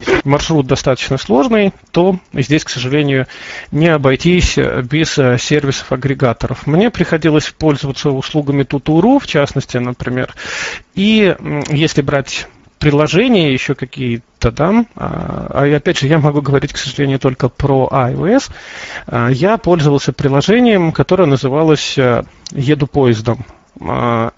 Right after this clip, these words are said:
это приложение мне нравилось тем, что, опять же, вот можно было рассчитать весь маршрут, можно было.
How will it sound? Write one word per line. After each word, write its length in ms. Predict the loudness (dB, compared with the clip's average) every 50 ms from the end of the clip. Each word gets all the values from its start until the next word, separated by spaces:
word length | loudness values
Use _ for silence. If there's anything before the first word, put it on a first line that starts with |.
| _ _
это 260 | 0 0 0 0 -2
приложение 580 | -2 0 2 2 2 2 2 2 2 2 2 2
мне 460 | 2 2 2 2 2 2 2 0 -2 -6 -12 -14 -12 -12 -12 -12 -10 -4 -2 0
нравилось 720 | 2 2 2 2 2 2 4 4 4 2 0 -2 -6 -10 -14 -18 -18 -8
тем, 280 | -4 0 0 2 2 2
что, 420 | 0 0 0 0 2 2 0 0 0
опять 300 | -2 -2 0 -2 -2 0
же, 120 | 0 0
вот 140 | 0 0 -2 -4 -8 -16 -16 -10 -4
можно 320 | -2 0 0 2 2 2 2
было 280 | 2 2 4 4 2 2 0 -2 -4 -8 -12 -10 -8 -4
рассчитать 600 | -2 0 0 0 -2 -2 -2 0 0 0 0 0
весь 200 | -2 -2 -2 0
маршрут, 420 | -2 -2 -2 -2 -2 -2 -2 -2 -2 -6 -6 -4
можно 320 | -4 -4 -4 -2 -4 -4
было. 360 | -2 -2 0 0 0 0 0